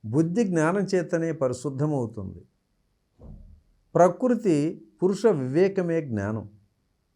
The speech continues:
జ్ఞానికి మోక్షమే పరమ లక్ష్యం. కావున పత్రిజీ ఇచ్చిన జ్ఞానాన్ని ఆచరించి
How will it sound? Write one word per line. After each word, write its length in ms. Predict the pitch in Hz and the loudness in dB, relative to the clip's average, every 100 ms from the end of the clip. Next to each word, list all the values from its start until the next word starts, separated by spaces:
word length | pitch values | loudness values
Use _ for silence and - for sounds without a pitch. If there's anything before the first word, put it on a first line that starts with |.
| _ _ _ _ _ _ _ - | _ _ _ _ _ _ _ -8
జ్ఞానికి 600 | 120 143 165 214 233 226 | 0 4 6 6 4 0
మోక్షమే 560 | 185 147 165 202 190 190 | 0 0 0 -2 -2 -2
పరమ 340 | 156 135 151 | 0 0 2
లక్ష్యం. 460 | 135 120 123 143 110 - _ _ _ _ _ _ - | 2 0 -2 -8 -8 -14 _ _ _ _ _ _ 0
కావున 540 | 160 180 190 127 104 - - _ _ | 4 6 4 0 -2 -8 -20 _ _
పత్రిజీ 540 | 147 151 190 240 214 208 | 2 2 2 0 2 0
ఇచ్చిన 300 | 175 180 151 | 0 0 0
జ్ఞానాన్ని 580 | 117 113 123 165 160 127 | 0 0 0 0 -2 -2
ఆచరించి 880 | 104 104 143 139 123 120 101 98 | -2 -2 -2 -2 -4 -6 -8 -10